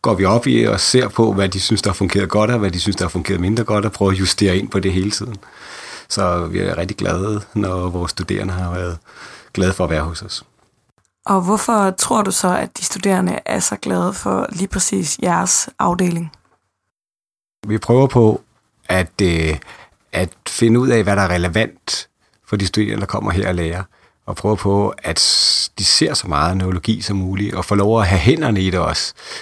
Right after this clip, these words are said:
Speaker 1: Så i stedet for at kigge på, så er det vores formål, at de skal lave en sådan et, egentlig et selvstændigt opgave hver dag, som selvfølgelig er superviseret,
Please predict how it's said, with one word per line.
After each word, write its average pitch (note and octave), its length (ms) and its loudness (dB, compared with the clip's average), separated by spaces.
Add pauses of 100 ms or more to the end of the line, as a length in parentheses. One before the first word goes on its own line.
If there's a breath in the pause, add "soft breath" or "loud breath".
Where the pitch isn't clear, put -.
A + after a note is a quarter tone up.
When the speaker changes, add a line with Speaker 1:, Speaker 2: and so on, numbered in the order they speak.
Speaker 1:
Så - 120 -6
i - 20 -2
stedet - 280 -2
for G#2+ 80 -2
at G2 60 -2
kigge - 260 -6
på, E3+ 340 2 (340 soft breath)
så - 140 -2
er G#2+ 40 0
det G2+ 120 -2
vores F#2+ 220 0
formål, G2+ 600 2
at F2+ 240 -4
de F2+ 80 -2
skal - 260 0
lave F2+ 380 0
en G2 80 -6
sådan G#2 180 0
et, - 220 -6 (180)
egentlig G#2+ 240 -4
et G2 60 -2
selvstændigt G#2 880 0
opgave F2 600 -4 (340 loud breath)
hver G#2 220 2
dag, F2 400 -4 (200 loud breath)
som G2+ 180 0
selvfølgelig A2+ 360 2
er A2+ 60 2
superviseret, F2+ 720 0